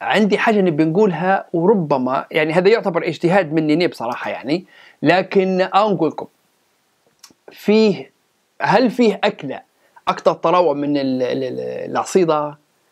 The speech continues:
العصيدة اللي ناكلوا فيها، نقصد بالعصيدة اللي هي تسمى، آم، آه، تسمى العصيدة. العصيدة تعرفوها، هذه الدقيق اللي هو م-، م-، مخلط معاه، آه، المية. العصيدة، آه، تسمى مثلًا،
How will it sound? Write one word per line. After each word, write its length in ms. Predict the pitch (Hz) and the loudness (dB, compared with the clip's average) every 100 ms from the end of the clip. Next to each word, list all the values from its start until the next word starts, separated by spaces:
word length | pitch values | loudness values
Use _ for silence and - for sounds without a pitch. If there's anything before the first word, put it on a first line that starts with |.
| _ _ - | _ _ -8
العصيدة 280 | 110 165 | -2 2
اللي 100 | 131 | 2
ناكلوا 280 | 135 139 131 | 0 0 -2
فيها، 140 | 120 127 | 0 0
نقصد 240 | 127 123 | -2 -2
بالعصيدة 360 | 123 117 170 147 | 0 2 2 0
اللي 260 | 131 127 | -2 -2
هي 100 | 156 | -2
تسمى، 560 | 131 151 156 147 139 135 - | -4 -4 -2 0 -2 -6 -8
آم، 500 | 135 127 123 120 117 120 - - _ _ - | -8 -6 -6 -8 -10 -14 -20 -20 _ _ -10
آه، 680 | - 69 67 69 67 90 135 - | -4 -2 -2 -2 -4 -6 -8 -8
تسمى 840 | - 156 147 139 139 135 131 131 120 _ _ _ _ _ _ _ - | -6 -2 -2 -2 -2 -4 -6 -10 -12 _ _ _ _ _ _ _ -2
العصيدة. 520 | 190 175 254 156 175 | -2 2 0 2 0
العصيدة 340 | 285 285 - 202 | 0 -2 2 2
تعرفوها، 400 | 196 196 208 147 | 2 0 0 0
هذه 120 | 147 | 0
الدقيق 460 | 151 147 143 175 170 | 0 -2 0 0 2
اللي 280 | 151 139 | 0 0
هو 400 | 165 165 175 175 - | 2 2 2 0 -4
م-، 120 | 147 | -8
م-، 320 | 135 135 131 | -8 -8 -10
مخلط 380 | 127 - 165 135 | -4 0 0 0
معاه، 480 | 123 113 151 165 165 _ _ - | -4 -2 0 0 -4 _ _ -4
آه، 280 | 143 147 139 | 2 4 4
المية. 640 | 139 160 160 127 117 160 240 _ _ _ _ - - | 2 2 2 -2 -4 -8 -8 _ _ _ _ -10 0
العصيدة، 720 | 147 - 254 214 208 214 - | 0 2 2 2 2 0 -4
آه، 640 | - 165 160 156 156 151 | -4 -2 0 0 0 0
تسمى 540 | 147 - 156 220 214 151 | -2 -2 0 2 2 2
مثلًا، 840 | 143 160 - 127 123 143 180 202 | 0 -2 -2 -4 -2 0 0 -2